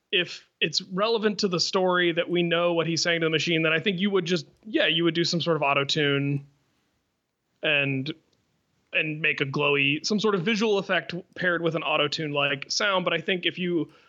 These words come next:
were showing that scene from the perspective of someone else in the room,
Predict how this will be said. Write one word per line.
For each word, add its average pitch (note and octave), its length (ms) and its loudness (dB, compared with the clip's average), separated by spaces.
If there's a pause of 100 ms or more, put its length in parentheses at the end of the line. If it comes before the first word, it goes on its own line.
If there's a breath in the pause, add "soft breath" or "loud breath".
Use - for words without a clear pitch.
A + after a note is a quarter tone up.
(880 soft breath)
were F#3+ 260 0
showing A3 440 2
that F3 200 2
scene F3 300 0
from F3+ 180 0
the E3 60 -2
perspective E3 640 -2
of C#3+ 80 -2
someone E3+ 260 2
else D3+ 240 2
in D#3+ 120 -2
the C#3 80 0
room, F3 720 2